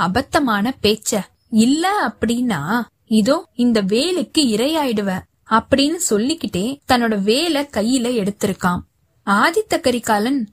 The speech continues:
கந்தமாறனோட படபடப்ப பார்த்து கொஞ்சம் அதிர்ச்சி அடைஞ்சிருக்கான். கந்தமாறனோட கையில இருந்த வேலை பிடுங்கி தன்னோட இரும்பு மாதிரி இருக்கிற கைகள்னால அதோட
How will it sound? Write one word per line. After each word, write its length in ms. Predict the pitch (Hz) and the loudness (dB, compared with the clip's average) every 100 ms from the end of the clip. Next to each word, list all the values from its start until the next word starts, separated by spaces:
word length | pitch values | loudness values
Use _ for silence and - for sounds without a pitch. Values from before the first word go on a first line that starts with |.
| _ - | _ 2
கந்தமாறனோட 880 | 233 285 415 392 370 311 262 220 208 | 2 2 0 0 0 -2 0 -2 0
படபடப்ப 600 | 202 190 311 339 330 - | 0 2 0 -2 -2 -4
பார்த்து 600 | 208 196 185 - 294 285 - | -4 -2 -4 -2 -2 -2 -2
கொஞ்சம் 440 | 247 240 - 302 | 0 0 0 0
அதிர்ச்சி 480 | 214 185 262 339 359 | 0 0 -2 -2 -2
அடைஞ்சிருக்கான். 640 | 262 202 202 208 190 185 185 _ _ _ _ _ 254 | -2 -2 -2 -4 -4 -4 -4 _ _ _ _ _ 0
கந்தமாறனோட 760 | 233 320 440 415 392 320 240 208 | 0 0 -2 -2 -2 0 -2 -2
கையில 400 | 208 202 277 330 | -2 0 0 -2
இருந்த 300 | 285 226 202 | -2 -2 -2
வேலை 420 | 185 185 254 311 | -2 0 0 0
பிடுங்கி 680 | 311 202 202 262 208 196 285 - | -4 -2 0 0 -2 -4 -6 -2
தன்னோட 440 | 233 226 220 208 | 0 2 0 0
இரும்பு 400 | 208 277 370 392 | 0 -2 -2 -2
மாதிரி 460 | 349 302 302 302 392 | 0 0 0 -2 -2
இருக்கிற 440 | 330 269 - 214 - | -2 -2 -4 -6 -4
கைகள்னால 920 | 185 240 294 294 240 190 185 254 277 202 | -2 0 0 0 0 -2 -2 0 -2 0
அதோட 360 | 220 226 233 | 2 2 2